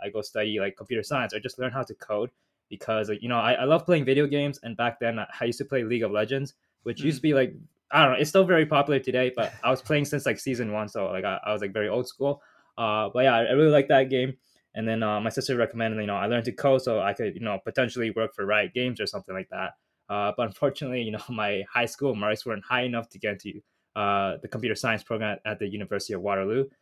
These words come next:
Speaker 1: So I got deferred to an alternative program called Geomatics, which is more, like,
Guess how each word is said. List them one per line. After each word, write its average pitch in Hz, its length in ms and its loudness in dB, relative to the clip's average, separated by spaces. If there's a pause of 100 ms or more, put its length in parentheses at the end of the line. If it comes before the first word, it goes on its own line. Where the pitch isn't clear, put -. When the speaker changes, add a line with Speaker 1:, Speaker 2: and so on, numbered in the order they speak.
(180)
Speaker 1:
So - 120 -4
I 110 60 2
got 120 140 2
deferred 127 400 0
to 131 100 -2
an 113 140 -4
alternative 123 760 0
program 123 480 2
called 104 280 -2
Geomatics, 107 640 -2 (360)
which 113 140 -4
is 117 140 -2
more, 123 200 0
like, 113 200 0